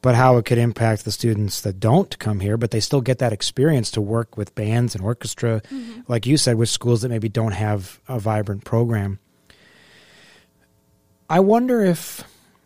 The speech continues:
Speaker 1: I wonder if there is a, what's the word I'm looking for? I wonder if there is a hook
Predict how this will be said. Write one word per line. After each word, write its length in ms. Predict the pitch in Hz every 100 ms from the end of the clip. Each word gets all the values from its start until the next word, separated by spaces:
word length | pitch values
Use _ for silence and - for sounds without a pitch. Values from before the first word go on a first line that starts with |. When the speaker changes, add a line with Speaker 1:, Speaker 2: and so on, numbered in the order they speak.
| _ 151
Speaker 1:
I 60 |
wonder 340 | 151 185 220 185
if 240 | 143 -
there 240 | 143 135 -
is 600 | 120 117 113 107 - - - _ _ _ _ _ _ _ _ _ - _ -
a, 680 | 123 123 123 120 113 110 107 107 120 - _ - 131 123 110
what's 160 | 139 -
the 100 | 120
word 180 | 113 107
I'm 100 | 101
looking 240 | 101 101
for? 300 | 95 98 92 - - _ _ - - -
I 100 | 139
wonder 340 | 147 170 226
if 140 | 220 -
there 240 | 156 147
is 480 | 127 127 120 117 113 -
a 680 | 123 120 113 107 101 98 98 95
hook 800 | - - - 127 98 - -